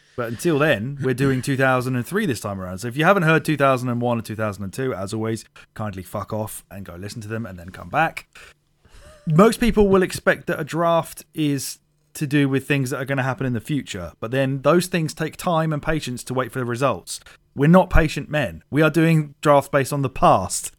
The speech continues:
where we can get instant results. But we have not cheated.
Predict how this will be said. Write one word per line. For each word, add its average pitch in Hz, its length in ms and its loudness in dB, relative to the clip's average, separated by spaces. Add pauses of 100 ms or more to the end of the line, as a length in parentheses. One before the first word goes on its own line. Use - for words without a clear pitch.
where 127 140 -2
we 127 100 2
can 135 140 0
get 143 240 0
instant 139 420 6
results. 95 500 -12 (300)
But 127 100 -8
we 143 140 0
have 143 120 0
not 175 260 2
cheated. 95 420 -6